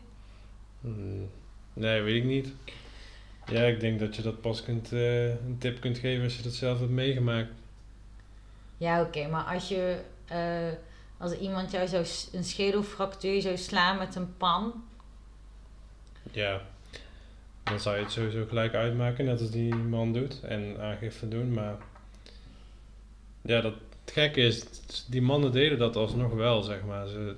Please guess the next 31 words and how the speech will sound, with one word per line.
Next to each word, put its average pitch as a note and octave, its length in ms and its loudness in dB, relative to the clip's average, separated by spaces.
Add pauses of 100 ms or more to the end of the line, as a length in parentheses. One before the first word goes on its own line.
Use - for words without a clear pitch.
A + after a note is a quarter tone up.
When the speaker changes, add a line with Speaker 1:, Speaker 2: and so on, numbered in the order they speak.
(100)
Speaker 1:
die G2 300 -8
een A2+ 100 -2
heeft A2+ 200 -2
volgens - 280 -10
mij G#2+ 160 -2
wel A2 200 0
gewoon, G#2+ 560 -4 (220)
ze - 180 -6
hebben A2 220 0
wel A#2 160 4
met A2 200 0
een G#2 100 -4
relatie B2 380 2
beëindigd, G2+ 380 -4
maar G#2 180 -6
op - 960 -16
de - 40 -2
een A#2 120 2
of A2+ 60 0
andere A#2+ 180 4
manier A#2+ 280 4
kwamen A#2 300 4
ze A2 60 -2
dan A2+ 100 0
toch C3 160 -2
nog B2 120 -2
weer B2+ 180 2
bij B2 100 4
elkaar. A#2+ 480 6
Heel A2 180 -2
gek. A#2 340 -6